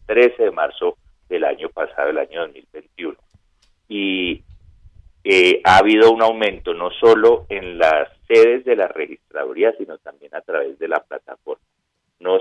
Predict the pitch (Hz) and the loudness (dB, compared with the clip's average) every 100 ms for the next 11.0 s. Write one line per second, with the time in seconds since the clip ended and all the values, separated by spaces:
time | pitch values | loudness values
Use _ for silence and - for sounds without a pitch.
0 | - 107 104 101 104 104 101 _ _ _ | 4 6 6 4 -4 -6 -6 _ _ _
1 | _ _ 87 80 - - 80 78 71 - | _ _ -8 -8 -8 -4 -2 -2 -4 -8
2 | _ _ _ _ _ _ - 85 82 - | _ _ _ _ _ _ -4 2 2 2
3 | - 117 120 120 104 92 - 101 92 - | 6 6 6 2 0 0 2 2 2 -2
4 | 80 87 90 - 95 85 78 82 80 87 | -2 0 -2 -4 -6 -6 -2 -2 -2 -4
5 | - 78 - 76 76 - 85 - 71 67 | -10 -16 -10 -8 -8 -14 -16 -14 -10 -8
6 | 69 73 _ 104 90 76 85 104 123 - | -8 -10 _ -10 -2 2 4 4 2 -2
7 | _ _ - 85 78 - 82 85 87 87 | _ _ -8 -4 -4 -2 0 0 -2 -6
8 | - 90 - 90 82 82 82 92 90 85 | -12 -18 -12 -2 0 0 -6 -8 -4 -4
9 | 82 82 - - 85 - _ - 104 95 | -6 -12 -14 -12 -12 -12 _ -14 -14 -10
10 | 92 82 85 80 _ 85 - 82 82 | -10 -10 -10 -14 _ -20 -20 -16 -16